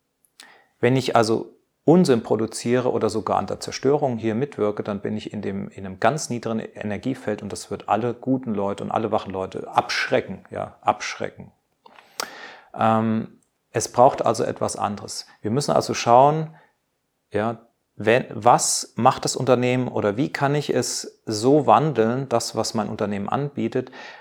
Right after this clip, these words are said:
dass es ausschließlich dem Licht, dem Guten, dem Göttlichen, der Natur, dem Leben, den Menschen dient.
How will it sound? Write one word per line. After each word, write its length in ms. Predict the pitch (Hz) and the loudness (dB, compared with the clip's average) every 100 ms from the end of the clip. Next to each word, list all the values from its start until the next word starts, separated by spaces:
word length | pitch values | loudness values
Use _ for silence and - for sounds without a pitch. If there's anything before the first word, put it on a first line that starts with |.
| - | -4
dass 140 | 113 120 | -2 0
es 260 | 113 - | -2 2
ausschließlich 800 | 117 160 - 127 117 - 120 - | 6 6 4 -2 -4 -4 -6 -2
dem 220 | 117 110 | 0 0
Licht, 400 | 120 - - - | 0 -4 -8 -6
dem 160 | 113 113 | -2 -2
Guten, 640 | 123 131 131 127 120 117 - | -2 -2 -4 -6 -6 -6 -4
dem 120 | 110 | 0
Göttlichen, 460 | 113 123 - 117 113 | 2 2 0 -4 -2
der 120 | 110 | 0
Natur, 380 | 107 - 127 117 | -2 -2 -2 -2
dem 180 | 110 101 | -2 -2
Leben, 220 | 104 107 | -4 -4
den 160 | 107 98 | -4 -4
Menschen 380 | 101 - 104 | -6 -8 -10
dient. 480 | 101 92 92 - - | -12 -16 -16 -18 -20